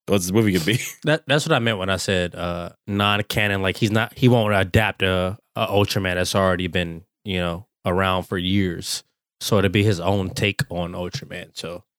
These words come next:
Speaker 2: and it'd be, uh, confined in just this one movie. You know what I mean? So I'm all for that. That'd be fun.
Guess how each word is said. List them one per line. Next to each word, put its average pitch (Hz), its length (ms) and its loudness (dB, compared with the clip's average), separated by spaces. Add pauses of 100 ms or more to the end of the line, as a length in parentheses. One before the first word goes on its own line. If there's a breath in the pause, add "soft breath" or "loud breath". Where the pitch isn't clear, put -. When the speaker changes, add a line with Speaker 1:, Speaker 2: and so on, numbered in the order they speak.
(320)
Speaker 2:
and 110 140 0
it'd 110 280 2
be, 110 540 4 (180)
uh, 92 580 -4 (420)
confined 104 600 0
in 90 140 -2
just 98 240 -2
this 98 180 -2
one 87 200 -2
movie. 87 320 -6 (420)
You 101 80 0
know 92 60 2
what 90 100 -2
I 90 60 -2
mean? 87 80 -4
So 90 320 -4
I'm 113 160 2
all 101 160 6
for 85 200 -6
that. 85 280 -8 (340)
That'd 92 140 -4
be 87 80 -4
fun. 82 240 -10